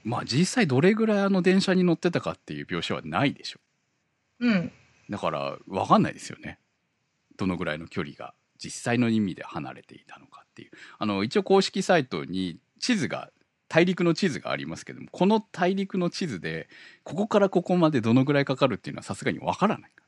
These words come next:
Speaker 1: らね。広さがさ。
Speaker 2: うん。
Speaker 1: 基本的には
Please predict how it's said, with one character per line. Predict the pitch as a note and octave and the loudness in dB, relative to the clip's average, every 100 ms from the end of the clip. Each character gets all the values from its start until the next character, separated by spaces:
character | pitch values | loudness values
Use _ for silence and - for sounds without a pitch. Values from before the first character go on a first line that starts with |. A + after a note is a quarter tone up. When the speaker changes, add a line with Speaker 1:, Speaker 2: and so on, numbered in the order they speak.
| - | -18
Speaker 1:
ら | F#2+ | -18
ね。 | - _ | -18 _
広 | D3 A#2 | -2 -2
さ | - | -4
が | - - | -16 -16
さ。 | - - _ _ _ _ _ _ _ - | -20 -20 _ _ _ _ _ _ _ -4
Speaker 2:
う | |
ん。 | A#3+ F#3 F#3+ - _ _ | -2 -2 -4 -10 _ _
Speaker 1:
基 | - C#3 | -2 0
本 | G3+ | 0
的 | G3+ G#3 | 0 0
に | |
は | G#3+ | 0